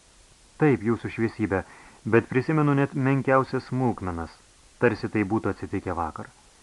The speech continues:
Aš turėjau vyresnį brolį, kuris tarnavo imperatoriaus armijoje ir buvo leitenantas.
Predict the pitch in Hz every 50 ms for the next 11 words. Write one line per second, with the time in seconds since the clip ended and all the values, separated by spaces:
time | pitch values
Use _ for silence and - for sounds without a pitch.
0 | - - - - - - 143 - - 143 139 139 139 135 131 113 117 120 123 -
1 | - 120 110 101 - 104 101 101 101 120 131 - - 117 107 95 - - 104 92
2 | 92 98 98 95 120 - - 120 101 107 101 101 98 - 98 95 92 87 - -
3 | - 110 101 98 101 107 101 120 127 131 139 139 - 117 98 92 95 90 98 95
4 | 95 92 - 90 87 82 76 73 - - -